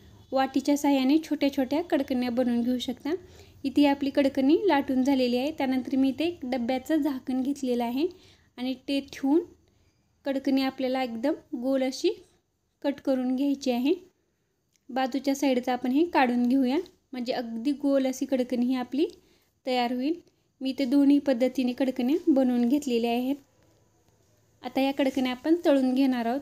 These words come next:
त्यासाठी ते मी तेल गरम करायला ठेवलेलं आहे. तेल गरम झाल्यानंतर यामध्ये आपल्याला कडकण्या या टाकून घ्यायच्या आहेत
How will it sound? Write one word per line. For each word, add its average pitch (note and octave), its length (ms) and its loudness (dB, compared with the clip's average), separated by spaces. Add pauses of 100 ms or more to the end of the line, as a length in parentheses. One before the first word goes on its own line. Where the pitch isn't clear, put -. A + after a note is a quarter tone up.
त्यासाठी C#4 360 -2
ते C#4 140 -2
मी C#4+ 140 6 (100)
तेल C4+ 220 2
गरम C4 220 4
करायला B3+ 320 -2
ठेवलेलं A#3+ 400 -4
आहे. C4 220 -4 (800)
तेल C#4+ 240 0
गरम C#4+ 280 4
झाल्यानंतर C4+ 540 0
यामध्ये C4 380 2
आपल्याला B3+ 300 2 (200)
कडकण्या C4 400 0
या C#4 120 4 (100)
टाकून C#4+ 340 0
घ्यायच्या B3+ 400 0
आहेत B3 160 0